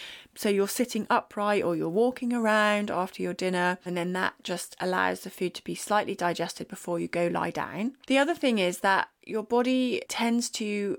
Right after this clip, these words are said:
be better at dealing with glucose earlier in the day,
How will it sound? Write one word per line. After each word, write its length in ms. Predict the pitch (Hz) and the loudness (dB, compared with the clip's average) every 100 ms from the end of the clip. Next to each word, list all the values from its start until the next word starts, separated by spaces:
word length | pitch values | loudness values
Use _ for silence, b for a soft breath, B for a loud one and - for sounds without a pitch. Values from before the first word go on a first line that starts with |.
| - | -2
be 140 | 226 220 | -2 -2
better 640 | - 240 - 180 143 220 - - | 0 0 0 -2 2 0 0 0
at 380 | 196 - - - | 0 -2 -14 -8
dealing 400 | - 226 208 202 | -2 0 0 0
with 280 | 202 190 190 | 2 0 -2
glucose 760 | - 226 220 - 175 170 175 - B B B B B B _ _ | 0 0 0 0 0 0 -2 -10 B B B B B B _ _
earlier 440 | 226 226 214 185 175 | 2 4 4 2 2
in 100 | 175 | -2
the 80 | |
day, 460 | 170 175 170 226 | 0 0 2 2